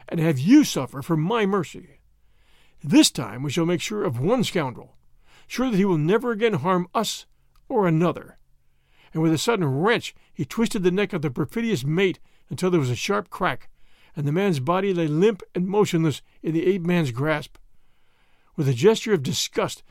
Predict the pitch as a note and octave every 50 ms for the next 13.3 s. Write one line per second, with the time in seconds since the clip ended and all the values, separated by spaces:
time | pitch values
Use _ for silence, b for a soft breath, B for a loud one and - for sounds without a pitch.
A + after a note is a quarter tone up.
0 | _ _ - - - F#3+ G3+ F3+ F3 F#3 F3 - - F#3 F#3+ D#3+ - - E3 -
1 | - F#3+ F3+ - - F#3 C#3+ G#2 D#3+ D#3+ D3+ C#3+ C#3 B2 G#2 - _ _ _ b
2 | b b b b b b b b b - F3 F3+ G#3+ G#3+ G3 - - A3 A#3+ A#3+
3 | G#3 F#3+ F#3 E3+ C#3 B2 D#3 D#3+ C3+ - - - - - - - - - - D3+
4 | D#3+ F3+ F3+ D#3+ F3+ E3+ D#3+ C3 B2 D#3+ F3 F#3+ G3+ G#3 F#3+ - - - G#3 G3
5 | G3+ G#3+ G3 F#3+ F#3 - - G#3 G#3 F3+ D#3+ C#3+ C#3+ C#3+ C3 B2+ A#2 - - -
6 | - _ _ - _ _ _ _ _ _ _ _ _ - - - - - - D3
7 | B2 F3+ F#3+ G3 F#3+ F#3 D3+ C#3+ E3+ G3+ A3+ A#3+ A#3+ G3+ E3 G#3 G#3 G3 D3+ C3
8 | - - B2+ - - - - - _ - - _ - - - - - F#3 G#3 C4
9 | C4+ - - - - F3+ D#3 D3+ D3 D3 D#3 F3+ G#3+ A3+ A3 A#3 - F3+ D3 -
10 | - A#3+ A#3 A3 G#3 A#3 F#3+ E3 G3+ G#3 G#3 G#3 F#3+ F3+ E3 C#3 b b b b
11 | b - D#3 E3 F#3 F#3+ E3 D#3 D3+ D#3+ F3 F#3+ G3+ G3 F3 D3+ E3 - - G3+
12 | G#3+ G#3+ G3+ - - A3 G#3 E3 - E3+ D#3+ C#3 B2 C3+ - - F#3 F#3 D#3+ C#3+
13 | A#2 - - - -